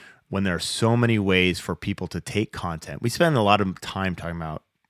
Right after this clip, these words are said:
you know, content marketing, but a lot of that is sharing, right? And the attribution starts to become very, very difficult to track. In fact, it becomes impossible to track.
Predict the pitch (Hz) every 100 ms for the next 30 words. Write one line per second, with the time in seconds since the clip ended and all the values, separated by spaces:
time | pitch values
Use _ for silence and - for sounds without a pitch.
0 | _ _ _ _ _ 90 80 - 90 80
1 | 76 101 104 82 76 - - - - -
2 | 90 - 90 104 160 117 90 82 - 120
3 | 156 98 - 76 82 113 - 101 - -
4 | 104 113 120 131 107 113 113 101 95 -
5 | 92 92 - - - 95 90 85 - _
6 | _ 101 - 87 82 87 85 87 80 85
7 | 90 78 - 82 78 101 120 117 120 117
8 | 135 131 127 143 156 - - - - -